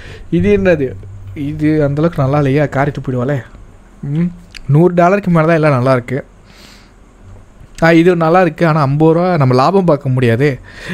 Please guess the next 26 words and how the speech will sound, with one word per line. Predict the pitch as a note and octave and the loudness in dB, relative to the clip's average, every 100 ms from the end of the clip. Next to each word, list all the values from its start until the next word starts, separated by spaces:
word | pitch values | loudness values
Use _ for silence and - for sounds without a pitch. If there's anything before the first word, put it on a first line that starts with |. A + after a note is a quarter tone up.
| - F3+ | -2 0
ஐயோ, | D3+ C#3+ C#3 C3+ - - - - | -2 -6 -10 -12 -14 -16 -16 -10
சரி, | - D3 C#3 | 0 2 2
இருங்க, | C#3 C3+ | 2 0
இருங்க, | C3 B2 A2+ | -2 0 0
வரேன், | G#2+ G#2 G#2 | 0 -2 -4
வரேன், | G2 | -6
வரேன், | - A2 | -10 -12
வரேன். | A2 A#2 A#2 A2+ A2 A#2 | -12 -12 -14 -12 -10 -8
நீங்க | A#2 G#2 - | -8 -8 -10
அவளுக்கு, | - - - - | -10 -12 -12 -10
அவ | A#2 A#2+ | -4 -2
vegetarian | B2 D#3 D#3+ C3+ B2 A#2+ | -2 0 0 0 0 0
தானே, | A2 B2 A#2+ | -2 -2 -2
இதெல்லாம். | A#2 A2+ - C3+ | -4 -6 -6 -8
Okay, | A#2+ A#2 A2 A2 | -6 -6 -6 -4
maybe | A#2+ C3 A#2+ | -2 -2 -2
இந்த | B2+ | -2
மாதிரி | C3 B2+ A#2 | 0 0 -2
items | A2+ G#2+ | -4 -8
கொடுப்போம். | G#2+ G2 A2 A2+ - - - A2+ | -12 -14 -14 -16 -20 -20 -14 -12
ஓகேவா? | - G#2 G2+ B2 - - | -6 -6 -6 -10 -18 -20
Scam | - A#2 A#2 B2+ | -8 -2 0 0
பண்ண | A#2+ A#2+ | 0 2
மாதிரியே | A#2+ C3 A#2+ | 2 0 -2
ஆயிடுச்சு. | - C3 G#2 - - - - - - | -4 -6 -8 -12 -20 -20 -20 -4 0
Okay, | G3 F#3 | 0 -2